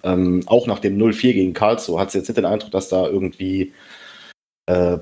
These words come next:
bei, bei Funkel Zweifel oder sowas kommt. Der war, also der wirkt auf mich halt eben sehr souverän und immer noch so à la, äh, „Ja komm, lasst mich mal machen, ich krieg das da schon hin.“ Also der wirkt auf mich jetzt so,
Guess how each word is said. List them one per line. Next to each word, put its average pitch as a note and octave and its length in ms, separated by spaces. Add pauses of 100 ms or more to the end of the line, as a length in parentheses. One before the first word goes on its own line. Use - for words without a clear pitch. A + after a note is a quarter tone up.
(120)
bei, E2+ 480
bei E2+ 120
Funkel G2+ 360
Zweifel F#2 480
oder E2+ 140
sowas E2 380
kommt. F2+ 380
Der E2+ 140
war, F2+ 500
also F#2+ 220
der G2 160
wirkt A2 240
auf G2+ 200
mich A2 200
halt G2 160
eben F#2+ 440 (580)
sehr G2+ 320
souverän G2+ 640
und F#2+ 380
immer A2 200
noch G2+ 120
so F#2+ 440
à G2 120
la, F2+ 360
äh, F2 340 (120)
„Ja F#2 100
komm, G2+ 360
lasst A2+ 220
mich A2 140
mal G2 80
machen, G2 340
ich - 140
krieg G2 160
das E2+ 120
da E2+ 120
schon D#2 200
hin.“ D#2+ 180 (420)
Also F#2 160
der F#2 180
wirkt G#2+ 180
auf G2+ 120
mich G2+ 180
jetzt - 180
so, F#2+ 400